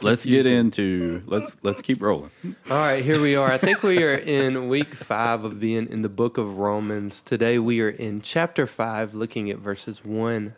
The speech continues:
Speaker 2: through eleven. So how about we do it this way, Ben? If you would read that full section for us, and then we'll go back and break it down verse by verse and, um, just look at some things that God's Word gives us.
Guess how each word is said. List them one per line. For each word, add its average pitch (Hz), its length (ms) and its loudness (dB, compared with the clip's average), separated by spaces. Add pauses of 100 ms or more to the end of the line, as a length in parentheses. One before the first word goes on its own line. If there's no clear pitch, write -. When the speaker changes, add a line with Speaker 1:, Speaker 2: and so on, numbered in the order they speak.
Speaker 2:
through 110 240 -2
eleven. 98 560 -4 (380)
So 156 160 2
how 160 80 6
about 160 200 4
we 135 100 4
do 131 160 4
it 117 40 4
this 117 220 0
way, 117 120 4
Ben? 123 300 2
If - 180 -2
you 151 100 4
would 139 100 2
read 123 420 0 (320)
that 123 240 -4
full 131 260 -2
section 143 600 -2
for 170 300 -2
us, - 240 -4 (400)
and 120 120 0
then 127 140 4
we'll 135 120 2
go 120 140 2
back 107 360 0
and 98 100 -6
break 104 180 -2
it 113 100 -10
down 104 340 -2
verse 104 320 -4
by 98 220 -4
verse 95 760 -6
and, 90 420 -10
um, 87 300 -8
just 87 240 -12
look 110 140 -10
at - 140 -8 (280)
some - 180 -12
things 92 380 -6
that 90 260 -12 (160)
God's 92 300 -10
Word 95 320 -8 (200)
gives 110 220 -8
us. - 180 -20